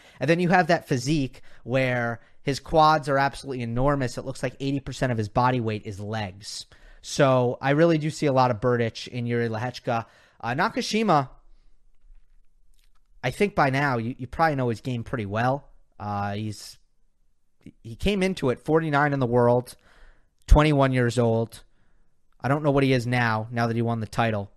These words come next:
but he's on a tremendous trajectory. I love his backhand. I love his serve. He's a really good volleyer. He's a competent mover. The forehand is the question for Brandon Nakashima.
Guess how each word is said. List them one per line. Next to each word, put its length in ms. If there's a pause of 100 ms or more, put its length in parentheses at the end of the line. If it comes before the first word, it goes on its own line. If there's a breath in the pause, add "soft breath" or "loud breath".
(120)
but 300 (260 soft breath)
he's 180
on 120
a 40
tremendous 560
trajectory. 800 (560)
I 60
love 180
his 140
backhand. 720 (1000)
I 60
love 180
his 140
serve. 560 (1700 soft breath)
He's 200
a 40
really 300
good 160
volleyer. 600 (1040)
He's 180
a 60
competent 580
mover. 540 (1400)
The 100
forehand 460
is 80
the 80
question 480 (100)
for 140
Brandon 320
Nakashima. 520